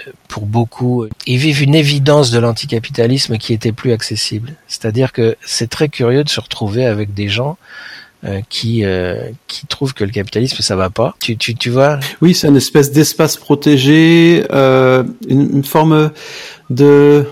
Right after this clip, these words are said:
Speaker 2: de bulle, je sais pas,
Speaker 1: Oui.
Speaker 2: et où du coup tu peux exprimer, euh, le fond de ta pensée et la faire maturer.
Speaker 1: Oui, et travailler ces questions, parce qu'on amène des, des apports également sur les, bah, je, typiquement sur les, sur les, sur les,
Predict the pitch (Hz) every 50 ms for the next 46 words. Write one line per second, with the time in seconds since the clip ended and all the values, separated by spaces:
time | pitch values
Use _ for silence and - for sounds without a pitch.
0 | - _ - 139 135 139 160 180 208 214 226 240 - - _ _ _ _ _ _
1 | _ 147 135 - 160 147 165 170 190 185 156 147 147 135 135 135 135 131 127 143
2 | 135 - 180 170 - - 131 - - 151 143 139 139 - - - - 147 147 147
3 | 151 151 151 147 135 135 131 127 127 123 131 127 - 143 135 143 135 - 135 131
4 | - - 147 147 143 127 120 - - 123 123 131 131 - - - 131 143 147 170
5 | - _ _ - 151 156 170 196 202 - 160 143 - - 165 156 156 180 208 220
6 | - 160 143 - 139 - - - 131 123 120 123 - - - 117 117 117 123 135
7 | 139 135 120 113 113 107 107 107 104 107 110 110 - 135 135 139 139 127 117 107
8 | 110 107 107 110 113 123 120 - 110 104 101 98 - - 117 95 95 95 95 98
9 | _ _ - - _ _ _ - - 104 - 107 107 117 117 120 117 - - 110
10 | 98 92 98 101 - - 107 98 98 - 98 - - 95 85 -